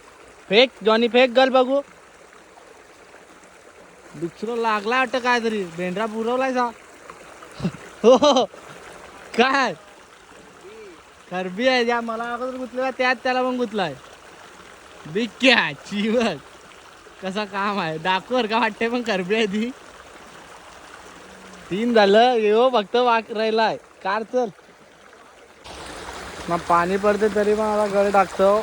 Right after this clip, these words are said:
हालत बघा काय झाली आमची. हे दोघं इकडं. हा? काय बोलतो, आवाज नाही आला. ए, ए, गुतलाय काय, गुतलाय का गल गुतलाय काय माहिती.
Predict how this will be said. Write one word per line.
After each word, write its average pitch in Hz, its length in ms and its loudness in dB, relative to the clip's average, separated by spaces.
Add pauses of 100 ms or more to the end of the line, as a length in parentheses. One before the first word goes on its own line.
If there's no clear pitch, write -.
(400)
हालत 151 340 -2
बघा 190 220 0
काय 190 240 2
झाली 151 160 0
आमची. 135 300 -6 (720)
हे 151 180 6
दोघं 160 220 8
इकडं. 170 460 6 (1120)
हा? 190 220 8 (2250)
काय 143 220 0
बोलतो, 139 260 0
आवाज 143 340 -2
नाही 151 180 -4
आला. 127 120 -6 (1000)
ए, 214 100 8 (140)
ए, 339 140 4 (840)
गुतलाय 240 480 4
काय, 269 340 -2
गुतलाय 262 500 -4
का 285 120 -2 (120)
गल 277 200 2
गुतलाय 277 320 2
काय 285 240 0
माहिती. 262 380 -2